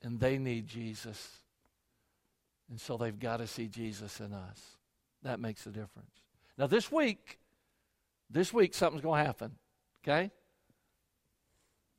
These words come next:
It, it may be in a grocery store. It may be in a line of traffic.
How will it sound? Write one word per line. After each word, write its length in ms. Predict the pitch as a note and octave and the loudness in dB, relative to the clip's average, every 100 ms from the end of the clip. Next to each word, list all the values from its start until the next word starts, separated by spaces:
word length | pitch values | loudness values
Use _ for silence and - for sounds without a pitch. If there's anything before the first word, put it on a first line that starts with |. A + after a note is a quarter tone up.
| _ | _
It, 140 | D#3 - | 0 6
it 120 | A3 | 8
may 100 | A#3 | 8
be 120 | A3+ | 8
in 60 | G#3 | 8
a 60 | D#3+ | 10
grocery 380 | G3+ G#3 G#3 | 8 8 2
store. 420 | - G#3 F#3 D#3+ - - - _ _ | 4 6 8 6 4 -12 -20 _ _
It 160 | F3 A#3 | 2 6
may 120 | A#3+ | 8
be 100 | G#3 | 8
in 80 | F#3+ | 10
a 80 | D3+ | 10
line 240 | E3+ E3+ | 10 10
of 80 | D3 | 8
traffic. 560 | - G3+ A#3 G#3 B3 | 8 10 10 10 8